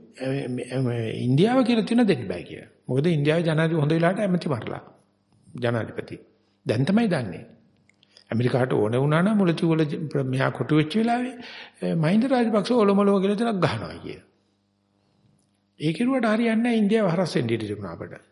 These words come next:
හරස් වෙන්න බැරි වුණා ඉන්දියාවට ගහන්න. ඒ නිසා ඇමරිකාවේ නැව. ඉතින් ප්‍රභාකරන්ගේ පැත්තේ වුණා නම් ඒක දෙයියු බුදුන් වගේනේ. ඒ වගේ තමයි විඥානය පච වෙනකොට විඥාණයට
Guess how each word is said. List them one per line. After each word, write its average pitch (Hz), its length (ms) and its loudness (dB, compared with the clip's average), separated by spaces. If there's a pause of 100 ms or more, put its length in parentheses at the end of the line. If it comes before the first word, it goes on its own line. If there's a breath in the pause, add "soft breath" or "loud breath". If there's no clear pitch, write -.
(400 loud breath)
හරස් 175 280 0
වෙන්න 226 220 2
බැරි 143 200 0
වුණා 123 220 0
ඉන්දියාවට 208 440 2
ගහන්න. 120 260 -2
ඒ 151 120 0
නිසා 190 200 -2
ඇමරිකාවේ 202 840 -2
නැව. 170 220 0 (340 loud breath)
ඉතින් 175 260 -4
ප්‍රභාකරන්ගේ 170 600 2
පැත්තේ 208 300 0
වුණා 143 200 -2
නම් 214 160 0
ඒක 180 200 2 (160)
දෙයියු 156 320 2
බුදුන් 254 280 0
වගේනේ. 226 460 -2 (920 loud breath)
ඒ - 140 -4
වගේ 196 160 4
තමයි 226 220 2
විඥානය 196 520 2
පච 170 300 -4
වෙනකොට 220 380 0
විඥාණයට 202 600 2